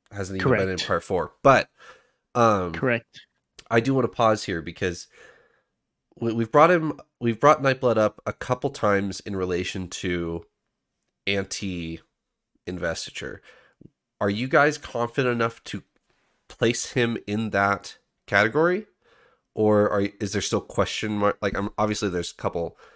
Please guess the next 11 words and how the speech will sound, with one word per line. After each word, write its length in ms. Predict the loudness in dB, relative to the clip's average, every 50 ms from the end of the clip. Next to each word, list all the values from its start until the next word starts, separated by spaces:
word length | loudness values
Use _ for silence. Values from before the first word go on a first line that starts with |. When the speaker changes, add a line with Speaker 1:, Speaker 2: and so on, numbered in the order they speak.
| _ _ _ _ _ _ _ _ _ _ _ -4
Speaker 1:
question 300 | -2 -2 0 0 -2 -2
marks 200 | -2 -2 -4 -2
there 200 | -2 -2 0 0
of 140 | -2 -2 -4
if 200 | -6 -8 -8 -10
you're 100 | -10 -10
completely 460 | -10 -10 -10 -8 -6 -4 -4 -4 -6
sure, 340 | -6 -4 -4 -6 -6 -8 -12 _ _ _
but 320 | -2 0 0 0 -2 -6 _ -2
are 100 | -2 0
you 420 | 0 0 0 0 0 0 -2